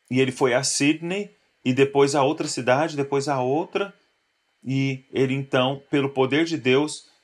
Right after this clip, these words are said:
criou encontros cristãos em muitos lugares. E depois ele se tornou um pregador, e ele,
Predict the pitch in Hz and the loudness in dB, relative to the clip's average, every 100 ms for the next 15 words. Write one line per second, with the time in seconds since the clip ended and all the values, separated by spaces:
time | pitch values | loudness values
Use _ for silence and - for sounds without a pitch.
0 | _ - 139 135 139 147 - _ _ 135 | _ -4 2 4 4 2 -4 _ _ -2
1 | 139 - 147 160 156 151 151 - - _ | -2 0 2 2 0 0 0 -4 -8 _
2 | _ - 139 - - 139 151 151 - - | _ -2 0 0 2 2 2 -2 -8 -10
3 | _ 127 127 143 160 - 139 107 110 127 | _ -2 0 -2 -4 -8 -4 0 0 0
4 | 139 - - _ _ _ _ _ _ _ | -8 -14 -18 _ _ _ _ _ _ _
5 | _ _ - 131 135 131 _ _ _ - | _ _ 0 2 2 -2 _ _ _ -2
6 | 117 135 135 156 165 143 - 160 147 147 | 0 2 2 2 2 -4 -2 -2 0 -4
7 | 143 - 151 139 139 120 131 165 185 _ | -4 0 0 2 0 0 0 0 -6 _
8 | _ _ _ _ _ _ _ _ _ _ | _ _ _ _ _ _ _ _ _ _
9 | _ _ 131 139 139 135 _ _ _ _ | _ _ -2 0 -2 -6 _ _ _ _
10 | - 139 139 139 135 | 0 0 2 0 -4